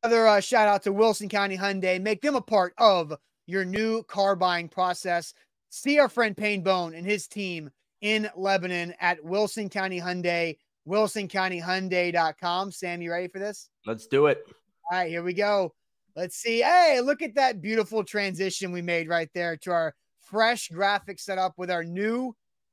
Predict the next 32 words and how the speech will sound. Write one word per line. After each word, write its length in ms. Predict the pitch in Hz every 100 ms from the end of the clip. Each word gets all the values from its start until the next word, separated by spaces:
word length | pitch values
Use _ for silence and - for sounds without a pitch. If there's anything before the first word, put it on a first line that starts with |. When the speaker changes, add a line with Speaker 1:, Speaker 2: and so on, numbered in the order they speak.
| -
Speaker 1:
trivia 760 | - 247 233 226 220 208 208 -
setup 560 | - - 208 190 185 -
here. 400 | 175 156 143 - _ _
So 220 | - 220
Speaker 2:
Hey. 180 | 226 -
Speaker 1:
we're 440 | 165 - _ 262 285
not, 60 | _ -
we're 140 | 190
not 300 | 262 294 208
ditching 320 | 233 277 262 247
the 80 |
grid. 420 | 190 190 214 147 139
We're 80 |
not 160 | 196 233
going 220 | 262 262 -
off 280 | 240 254 -
the 100 | 185
grid, 440 | 156 165 160 151 - _ _
but 80 | 185
we've 220 | 196 185
changed 420 | - 233 226 240 220
it 100 | 214
up. 200 | 208 202
The 80 |
Immaculate 560 | 180 190 233 - 233 190
Grid 260 | 185 208 190
was 200 | 185 - -
all, 500 | 190 208 220 220 - _ _ _
um, 580 | 185 180 170 160 151 143
was 320 | 165 175 160 -
all, 460 | 180 190 202 208 202
uh, 340 | 180 170 160